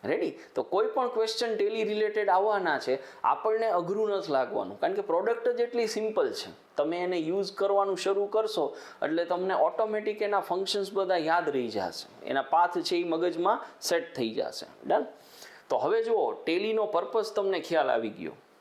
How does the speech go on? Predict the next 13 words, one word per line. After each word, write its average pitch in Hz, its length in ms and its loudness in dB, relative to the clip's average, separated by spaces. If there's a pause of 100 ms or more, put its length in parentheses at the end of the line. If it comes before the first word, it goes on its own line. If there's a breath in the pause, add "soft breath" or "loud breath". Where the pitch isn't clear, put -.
(140)
પ્રોડક્ટ 214 400 2
વિશે 202 280 0
ખબર 151 280 2
પડી 113 260 0
ગઈ. - 180 -12 (680 loud breath)
તો 127 80 0
હવે 147 260 2
આપણે 220 280 2
મેઇન 196 340 0
વસ્તુ 190 380 0
જોઈએ 143 480 0 (440 loud breath)
કે - 240 -2
tele-માં 196 580 0